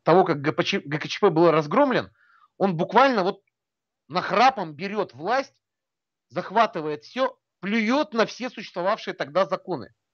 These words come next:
Когда надо, Борис Николаевич на законы плевал, вообще фамилию ни у кого не спрашивал.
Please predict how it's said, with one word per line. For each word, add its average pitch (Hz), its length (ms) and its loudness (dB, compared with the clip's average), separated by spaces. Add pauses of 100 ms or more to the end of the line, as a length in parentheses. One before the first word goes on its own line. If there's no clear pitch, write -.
(140)
Когда 151 240 0
надо, 240 240 2
Борис 190 240 -4
Николаевич 208 560 0 (220)
на 151 100 -8
законы 202 360 -2
плевал, 196 600 2
вообще 170 280 -8
фамилию 185 360 -6
ни 139 60 -6
у 131 60 -8
кого 135 160 -6
не 120 80 -8
спрашивал. 110 440 -10